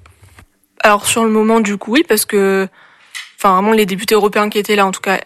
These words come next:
euh, nous écoutaient. Ils prenaient part au débat parfois, mais sinon, c'était vraiment plus de l'écoute envers, euh, les propositions et les réflexions qu'on avait. Donc, euh, oui.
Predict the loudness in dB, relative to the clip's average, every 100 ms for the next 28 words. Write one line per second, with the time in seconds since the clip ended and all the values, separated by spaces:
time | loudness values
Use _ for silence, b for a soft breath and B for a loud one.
0 | -6 -4 -4 -6 -6 -6 -4 -2 0 0
1 | -2 -8 0 2 0 -4 -12 _ -2 -2
2 | -2 _ _ _ _ _ 0 2 2 0
3 | 0 -2 0 -2 -2 0 2 2 -2 -6
4 | -2 0 0 -2 0 0 0 -2 -4 0
5 | 0 0 0 -2 -2 B B B B B
6 | -2 2 2 2 2 2 0 0 -2 -2
7 | -2 0 0 0 0 2 2 2 2 0
8 | -2 -4 0 0 2 2 4 2 0 b
9 | b b b b b b b _ 0 2
10 | 2 2 2 0 -2 -4